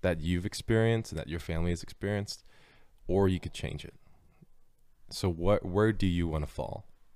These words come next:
What do you wanna be known for? And legacy doesn't happen in some,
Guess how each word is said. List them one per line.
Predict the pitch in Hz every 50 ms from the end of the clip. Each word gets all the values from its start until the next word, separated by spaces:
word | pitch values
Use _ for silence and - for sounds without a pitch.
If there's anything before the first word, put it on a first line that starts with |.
| - _ _ _ _
What | - 85 90 101 - -
do | 92
you | 90
wanna | 90 90 87
be | 78 82 76
known | 71 71 71 73 73 -
for? | - - 60 50 52 - - - - _ _ - - _ _ _ _ _ _ - - - - - - -
And | - 92 90
legacy | 95 104 101 104 - - 98
doesn't | 90 90 - - -
happen | - 90 82 82 - - 80 80
in | 78 76
some, | - - 82 80 78 76 73 80